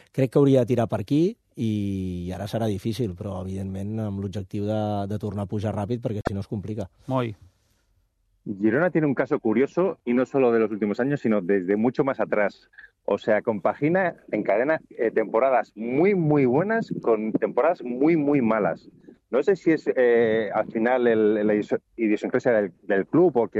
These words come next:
Speaker 3: el ex-, el que no hay presión quizás o no hay tanta presión como en otros clubes y eso para lo bueno o para lo malo te,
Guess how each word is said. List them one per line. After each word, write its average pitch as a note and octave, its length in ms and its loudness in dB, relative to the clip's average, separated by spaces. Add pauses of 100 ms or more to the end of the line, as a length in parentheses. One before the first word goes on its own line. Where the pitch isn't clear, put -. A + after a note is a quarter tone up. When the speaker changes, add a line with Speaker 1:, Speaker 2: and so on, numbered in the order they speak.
(120)
Speaker 3:
el A2 140 0
ex-, - 260 -4
el G#2 400 2
que G#2+ 80 0
no G#2+ 80 0
hay C3+ 80 4
presión C3 460 -2
quizás A#2+ 440 -2
o G#2+ 140 0
no A2 140 0
hay A2 80 0
tanta A2 300 -2
presión G#2 260 -4
como G#2 160 0
en G#2 60 2
otros G2 220 -2
clubes D3 280 2
y A#2+ 40 -2
eso A2+ 120 -4
para G2+ 180 2
lo G2+ 60 4
bueno A#2 180 2
o - 20 -2
para G#2 280 2
lo G#2 100 2
malo G#2+ 240 0
te, F#2 180 -2